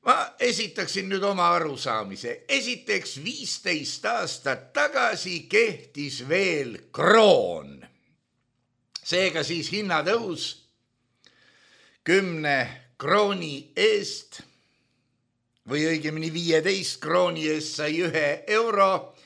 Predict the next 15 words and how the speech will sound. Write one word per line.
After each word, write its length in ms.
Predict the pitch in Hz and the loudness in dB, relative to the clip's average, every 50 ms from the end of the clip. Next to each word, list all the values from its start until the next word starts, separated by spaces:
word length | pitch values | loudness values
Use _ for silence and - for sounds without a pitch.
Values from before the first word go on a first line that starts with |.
| - - - - - - - - - - - _ _ - | -20 -20 -20 -20 -20 -20 -20 -20 -20 -20 -20 _ _ -6
Kui 600 | 220 262 277 269 277 277 262 262 311 302 294 247 | -2 -2 0 0 0 -2 -2 -4 -6 -6 -6 -6
suur 460 | - - 196 202 208 208 208 202 196 175 | -4 2 4 6 6 8 6 6 4 2
siis 320 | - - 101 190 170 - 139 151 | -2 -4 -4 -4 -2 0 4 6
oli 560 | 156 170 165 165 165 165 160 165 160 147 117 | 6 6 6 4 -2 -2 -2 0 -2 -2 -2
hinnatõus? 1300 | 113 139 143 143 143 147 151 147 147 147 147 147 139 - - 123 120 110 104 101 101 101 98 95 - - - | -4 -6 -6 -6 -6 -8 -6 -4 0 0 2 0 0 -2 -4 -4 -2 -2 -2 -4 -6 -8 -10 -14 -14 -12 -10
Sada 600 | - - 151 143 - - 156 135 131 127 135 131 - | -6 -4 -4 -4 -2 0 2 2 2 0 -2 0 4
eurot 800 | 233 254 262 247 240 240 240 240 233 233 - - - - - - - - _ - 175 | 4 6 6 6 6 4 4 2 2 -2 -6 -14 -20 -16 -14 -14 -14 -16 _ -4 -2
peaks 380 | 196 226 196 165 - - - 143 | 0 0 0 -4 -6 -8 -10 -10
siis 160 | 139 135 135 180 | -10 -8 -4 -4
olema 640 | 196 214 208 196 185 185 180 175 170 165 165 165 165 - - | -2 0 0 0 0 0 0 0 0 2 2 2 0 -2 -4
tuhat 380 | - 156 147 147 135 - - 160 | -4 -2 0 0 -2 -2 -4 -12
viissada 640 | 214 311 349 262 - - - 208 214 190 - 160 147 - | -16 -14 -12 -10 -10 -6 -4 -4 -2 0 0 0 -2 -2
kuuskümmend 800 | - 208 240 240 - - - - - 175 156 147 143 139 135 127 123 135 | -4 -6 -6 -6 -8 -8 -10 -6 -6 -6 -4 -4 -6 -6 -6 -4 -4 -2
neli 680 | 160 185 180 165 165 165 160 156 151 143 135 - - - | -2 -2 0 0 0 0 2 2 0 0 -2 -8 -10 -10
krooni 1300 | - 123 135 135 147 151 160 165 160 151 139 131 123 113 107 104 98 95 92 90 90 87 82 76 71 | -8 -6 -4 -2 0 2 2 2 4 4 4 2 2 2 0 -2 -4 -6 -8 -10 -12 -12 -14 -16 -18